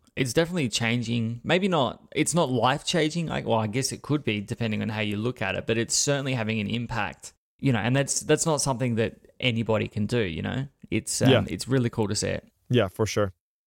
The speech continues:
Speaker 2: Speaking of, uh, conferences, we actually had the Laracon Online conference feedback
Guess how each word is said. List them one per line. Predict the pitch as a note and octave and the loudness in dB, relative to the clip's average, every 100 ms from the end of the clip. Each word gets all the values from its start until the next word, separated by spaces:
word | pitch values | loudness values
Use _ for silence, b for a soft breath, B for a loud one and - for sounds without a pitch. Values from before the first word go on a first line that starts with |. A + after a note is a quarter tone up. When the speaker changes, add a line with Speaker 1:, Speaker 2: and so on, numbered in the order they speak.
| _ - | _ -6
Speaker 2:
Speaking | - G3+ A3 F3+ | 0 2 4 4
of, | C#3 A#2+ | 2 4
uh, | B2 A2+ | 4 4
conferences, | - D#3+ F#3 C#3+ - A2 G#2+ | 2 0 0 -2 2 2 4
we | A2+ A#2+ | 0 2
actually | B2+ C3+ - C3+ C3 | 2 0 0 2 2
had | A#2+ A#2 A2+ | 2 2 2
the | A2 | 2
Laracon | G#2+ A2+ A#2+ - A#2 A2+ | 4 4 2 0 -2 0
Online | A2+ A#2 A2 G#2+ A2 A2 | 2 2 2 2 0 0
conference | B2+ B2 - A2+ - | 0 0 0 -2 -4
feedback | - C3 B2+ G#2 F#2+ F#2+ - | 0 2 2 2 2 2 -4